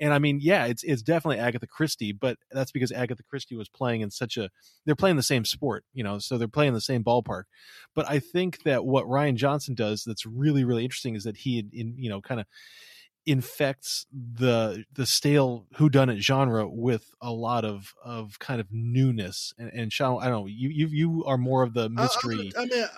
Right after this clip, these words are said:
Speaker 2: I'm gonna disagree
Speaker 1: fanatic.
Speaker 2: with you slightly, yeah, 'cause I, I've read, you know, all
Speaker 1: Yeah.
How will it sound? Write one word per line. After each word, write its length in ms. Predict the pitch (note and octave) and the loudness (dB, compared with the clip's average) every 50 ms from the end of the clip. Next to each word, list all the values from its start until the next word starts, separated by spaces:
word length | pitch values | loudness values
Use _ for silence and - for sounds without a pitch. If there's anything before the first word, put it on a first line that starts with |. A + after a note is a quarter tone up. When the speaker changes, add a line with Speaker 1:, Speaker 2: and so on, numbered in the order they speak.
| - - | -10 -6
Speaker 2:
I'm 200 | G#2+ A2 A3+ A#3 | -2 -2 0 0
gonna 80 | A#3 | 0
disagree 140 | G#3 D#3 C3+ | 2 4 6
Speaker 1:
fanatic. 280 | C3+ B2+ B2 A2+ B2 B2 | 6 6 6 4 2 0
Speaker 2:
with 120 | A#2+ - | 0 0
you 80 | G#3+ G3 | -2 -4
slightly, 800 | - - - - - G3+ G3 G3+ G3+ G3+ G3+ D#3 D3 D3+ D3+ D#3 | -2 -4 -8 -4 0 2 4 6 6 4 4 2 0 -2 -2 0
yeah, 180 | D#3 D3+ C#3 C3+ | -2 -2 -4 -6
'cause 240 | A#2+ D3+ E3+ E3 | -6 -6 -4 -2
I, 260 | G3 F#3+ G#3+ A3+ G3 G#3+ | 0 0 2 2 2 0
I've 120 | G3+ F#3+ | 2 2
read, 260 | G#3+ G#3+ G#3 G3 F3+ | 2 2 2 0 -2
you 100 | F#3 G3 | -4 -6
know, 120 | F#3 F3 E3 | -2 0 2
all 140 | E3 F3 | 2 2
Speaker 1:
Yeah. 0 | F3 | 0